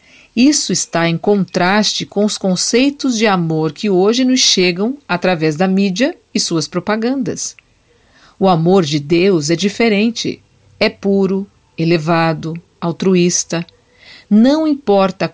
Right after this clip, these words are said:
quão eloquente eu seja ou quais dons espirituais possa ter. Se não tiver amor, nada serei. Paulo descreve um tipo especial de amor ágape nos versos quatro a oito.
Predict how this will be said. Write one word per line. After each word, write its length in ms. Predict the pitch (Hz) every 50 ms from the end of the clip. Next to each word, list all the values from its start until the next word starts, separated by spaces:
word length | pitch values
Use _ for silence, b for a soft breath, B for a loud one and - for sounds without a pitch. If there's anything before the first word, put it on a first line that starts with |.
| _
quão 380 | _ - 240 262 302 311 311 294
eloquente 640 | 285 262 233 233 - - 214 208 214 214 208 -
eu 80 | 202 190
seja 680 | - - - - 190 185 185 180 156 143 156 151 - - _ -
ou 180 | 185 196 208 196
quais 500 | 202 - - 208 214 247 269 254 202 170
dons 360 | 160 196 208 226 254 254 220
espirituais 840 | 214 - - - - 220 196 190 - - 170 170 185 226 262 254
possa 300 | - - 160 147 - 151
ter. 340 | 139 - - 139 - - - _ _ _ _ _ _ _ _ _ _ _ -
Se 220 | - - - 240
não 320 | 208 175 175 202 254 285
tiver 380 | 285 - - 180 151 165 165 180
amor, 500 | 202 220 220 208 202 202 208 247 - -
nada 360 | - 180 165 156 151 147 170 170
serei. 500 | - - 226 214 226 247 262 220 143 - _ _ _ - _ _ _ _ _ b b b b b b b b -
Paulo 320 | 214 214 220 226 214 196
descreve 680 | 165 156 165 156 - - 180 180 180 180 175 165 147 156
um 100 | 156 165
tipo 280 | 160 - - 202 - 226
especial 680 | 220 - - 226 220 214 - - - 202 208 226 240
de 120 | 247 214 220
amor 260 | 202 180 160 165 160
ágape 580 | 156 151 156 156 175 180 180 233 240 262 262 _ _ _ -
nos 220 | 190 202 190 170
versos 380 | 165 160 147 - - 190 - -
quatro 400 | - 185 165 160 160 - 214 226
a 20 |
oito. 460 | 214 190 175 180 180 - - 180 185